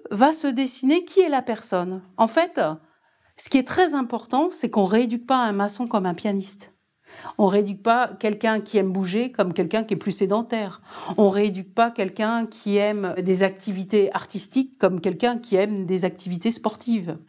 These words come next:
Il va falloir trouver, euh, ce qui va accrocher la personne et s'adapter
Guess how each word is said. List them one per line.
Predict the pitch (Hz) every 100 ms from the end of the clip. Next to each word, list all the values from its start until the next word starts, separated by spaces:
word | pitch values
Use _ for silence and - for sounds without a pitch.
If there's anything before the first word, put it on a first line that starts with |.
| -
Il | 254
va | 277
falloir | 285 349 330 285 277 349 359
trouver, | - 302 285 254 269 381 202
euh, |
ce | 202
qui | - 262
va | 240 240
accrocher | 302 - 285 -
la | 233 208
personne | 202 - 220 269 311 - -
et |
s'adapter | 240 269 247 240 - 262 240